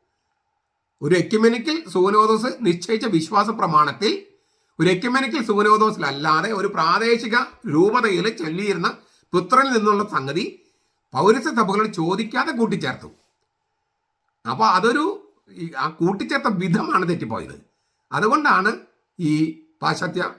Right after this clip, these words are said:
സഭയും പൗരസ്ത്യ സഭകളും തമ്മിൽ ആയിരത്തി അമ്പത്തിനാലില് മഹാശീഷ്മയുണ്ടായത്, വിഭജനമുണ്ടായത്. അത് പരിഹരിക്കാൻ വേണ്ട മാർഗങ്ങളൊക്കെ നമ്മൾ, നമ്മൾ ചർച്ച ചെയ്തതാണ്. അപ്പൊ എനിക്ക് പോകുന്നില്ല. ഞാൻ ജൈവശാസ്ത്രം ഞാൻ വീണ്ടും പറയട്ടെ.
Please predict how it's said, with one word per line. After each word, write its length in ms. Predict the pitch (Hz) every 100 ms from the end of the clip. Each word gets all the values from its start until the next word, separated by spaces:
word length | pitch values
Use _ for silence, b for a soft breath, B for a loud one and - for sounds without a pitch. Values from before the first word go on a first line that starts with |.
| _
സഭയും 520 | - 165 151 175 - -
പൗരസ്ത്യ 300 | 143 170 165
സഭകളും 280 | 139 147 156
തമ്മിൽ 360 | 143 147 - b b -
ആയിരത്തി 340 | 135 151 156
അമ്പത്തിനാലില് 640 | 139 156 160 123 123 165 226 _ _ _ _ 120
മഹാശീഷ്മയുണ്ടായത്, 1200 | 104 104 120 120 135 147 170 139 110 90 82 - _ _ _
വിഭജനമുണ്ടായത്. 760 | 131 160 190 165 123 76 69 - _ _ _ _ _ _ 214
അത് 180 | 220
പരിഹരിക്കാൻ 500 | 214 185 185 190 196
വേണ്ട 160 | 185 185
മാർഗങ്ങളൊക്കെ 560 | 170 156 160 165 151 160
നമ്മൾ, 440 | 143 151 180 226
നമ്മൾ 240 | 170 131 143
ചർച്ച 260 | 123 117
ചെയ്തതാണ്. 400 | 135 123 110 110
അപ്പൊ 140 | 156 151
എനിക്ക് 160 | 143
പോകുന്നില്ല. 640 | 165 160 131 85 - _ _ _ _ _ _ 175
ഞാൻ 100 | 185
ജൈവശാസ്ത്രം 720 | 175 160 180 202 240 233 196
ഞാൻ 160 | 165
വീണ്ടും 220 | 151 156
പറയട്ടെ. 440 | 131 117 156 220